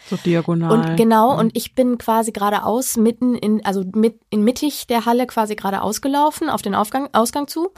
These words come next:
Speaker 2: Und der Typ kam quasi so diagonal von schräg links auf mich zugelaufen. Ich hab das aus dem Augenwinkel wahrgenommen, in einem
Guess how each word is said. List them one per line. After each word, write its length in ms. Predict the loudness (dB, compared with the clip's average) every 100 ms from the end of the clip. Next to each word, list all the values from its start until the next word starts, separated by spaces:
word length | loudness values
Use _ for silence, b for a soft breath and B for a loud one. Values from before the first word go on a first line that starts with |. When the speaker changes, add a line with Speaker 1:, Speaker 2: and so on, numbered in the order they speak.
| B B B B B
Speaker 2:
Und 140 | 2
der 80 | 2
Typ 240 | 2 0
kam 260 | 0 0 0
quasi 320 | 0 0 0
so 260 | 0 0 0 -4 _ -2
diagonal 800 | 2 2 2 2 2 2 2 -2 _ _ _ _ -12
von 480 | -2 0 2 0
schräg 320 | -2 0 0 2
links 520 | 2 2 0 -4 -8 -4
auf 200 | -2 -2
mich 200 | -6 -6
zugelaufen. 500 | -6 -2 2 2 0
Ich 60 |
hab 60 | -8
das 120 | -8
aus 100 | -6
dem 80 | -2
Augenwinkel 500 | 2 2 2 0 0
wahrgenommen, 440 | 0 0 0 0
in 60 | 0
einem 280 | 0 0